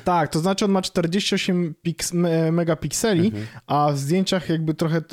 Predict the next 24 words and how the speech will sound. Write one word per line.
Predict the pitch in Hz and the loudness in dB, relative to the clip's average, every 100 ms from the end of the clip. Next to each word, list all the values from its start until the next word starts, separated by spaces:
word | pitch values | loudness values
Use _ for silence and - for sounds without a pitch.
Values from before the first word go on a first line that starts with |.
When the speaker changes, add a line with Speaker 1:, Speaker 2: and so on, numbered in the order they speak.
| 147 | -2
Speaker 1:
y, | 147 | 0
zwykle | 139 151 175 175 160 143 | 0 -2 0 2 2 2
robi | 165 160 160 | 0 2 -2
w | - | -2
taki | 160 - | -6 -6
sposób, | - 175 175 151 | -6 -4 -2 -2
że | 156 | -4
cztery | - 175 160 | -2 -2 -2
piksele | 160 - 170 151 | -4 0 0 0
zamienia | 151 156 147 | 0 0 0
w | 135 | 0
jeden, | 147 135 113 | 0 0 -2
więc | 113 123 | -2 -2
Speaker 2:
Okej. | 139 | -2
Speaker 1:
one | 131 | -2
są | 135 135 | -2 -2
duże | 143 151 117 120 | 0 0 0 -2
i | |
Speaker 2:
Mhm. | 117 95 | -4 -4
Speaker 1:
wciągają | 101 135 135 131 | -4 -2 0 0
więcej | 135 123 123 | -2 -2 -4
światła, | - 117 - - | -4 -6 -4 -4
nie? | 104 | -2
Speaker 2:
Mhm. | 101 | -2